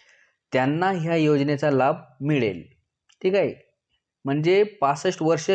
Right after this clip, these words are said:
किंवा त्याच्यापेक्षा जर जास्त, जर तुमचं वय असेल तरच तुम्हा-, तुम्हाला हा फॉर्म अप्लाय करायला जमेल. ठीक आहे, तर त्याच्यानंतर दुसरी अट काय आहे? आधार कार्ड,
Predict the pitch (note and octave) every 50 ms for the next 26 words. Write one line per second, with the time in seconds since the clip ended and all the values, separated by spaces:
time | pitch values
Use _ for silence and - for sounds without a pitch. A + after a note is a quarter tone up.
0 | F#3 F#3 F3 E3 E3 F3 E3+ D#3+ E3+ D#3+ E3+ E3+ E3 E3 D#3 D#3 - - F3 F3
1 | F3 F3+ F3 - _ _ _ _ _ _ - D3+ E3+ E3 D3+ C3 C#3 C#3+ C#3+ D3+
2 | D3+ - - F#3 F3+ D#3 C#3+ D#3+ F3 E3+ D#3 D#3+ E3 D#3+ D#3 F3+ F3 D3 D3 D#3
3 | E3 - - - A#2+ C3 - - E3+ F3+ F#3 F3+ F3+ - D#3+ D3+ E3+ F3 E3+ E3+
4 | - D#3 D3+ D3+ D3 D3 D3 C#3+ - D3+ D3 D3 D3 C#3+ C#3+ D3+ D#3 D#3 C#3+ D3
5 | D3 C#3+ C#3 - D3 D3+ D#3+ D3+ C#3 C3 C3 C3 C#3 C#3 D3+ D#3 D3+ - - -
6 | C#3+ - C3+ B2+ B2+ B2 C3 C#3+ C#3+ C3+ A#2+ A2+ G#2 F#2 E2+ D#2 - _ _ _
7 | _ _ _ _ _ _ _ _ _ _ _ _ _ _ _ _ _ _ _ _
8 | _ _ _ _ _ _ _ _ - - F#3+ F#3+ E3 B2 - - C#3+ C#3 - -
9 | C#3+ C#3 C#3 F#3 F#3+ G3 G3 G3 F3+ F3+ F3 F3 D#3+ F3 E3+ D#3+ D3+ C#3+ C#3+ -
10 | D3+ C#3 B2+ B2 C3 C3 C#3 - - - _ - _ _ _ _ - - - A#2+
11 | C3 D3 D#3+ E3 D#3+ - E3+ E3 D#3+ E3 D#3+